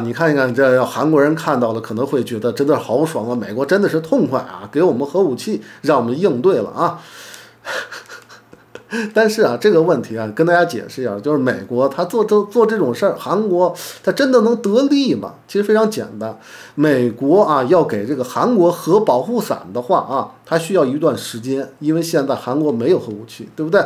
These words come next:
这是第一。第二呢，这个朝鲜它可是有自己的核武器啊。<laughs> 朝鲜用不着自己的核武器，朝鲜拿那点大炮就能轰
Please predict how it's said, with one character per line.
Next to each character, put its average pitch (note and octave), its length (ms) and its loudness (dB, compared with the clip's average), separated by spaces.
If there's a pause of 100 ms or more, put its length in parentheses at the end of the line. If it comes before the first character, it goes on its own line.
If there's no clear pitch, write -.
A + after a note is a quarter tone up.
(220)
这 C3+ 80 -6
是 C3+ 80 0
第 C3+ 140 -2
一。 E3+ 100 -4
第 D#3 140 -2
二 G3 280 4
呢， D#3 140 0 (400)
这 F3+ 120 2
个 C3+ 120 4
朝 G3 380 2
鲜 G2 240 -4
它 C3 100 -10
可 B2 120 -10
是 B2+ 160 -4
有 A2+ 100 -4 (100)
自 D#3+ 160 -4
己 A2+ 120 -6
的 G2+ 80 -12
核 B2+ 120 -4
武 A2+ 160 0
器 G#2+ 240 -10
啊。 - 120 -12
<laughs> - 60 -20 (1400)
朝 A3 180 2
鲜 D3 180 4
用 G#3 160 2
不 A#2 80 -6
着 A2+ 180 2
自 C#3+ 140 -6
己 A2+ 100 -6
的 - 80 -14
核 A#2 100 -8
武 G#2+ 100 -8
器， A#2 200 -14 (220)
朝 G3 180 2
鲜 F#3 140 4
拿 E3 160 0
那 G#3+ 120 2
点 A2+ 180 0
大 D3+ 180 0
炮 D3+ 240 0
就 D3 140 -2
能 D3 100 0
轰 F3 280 -2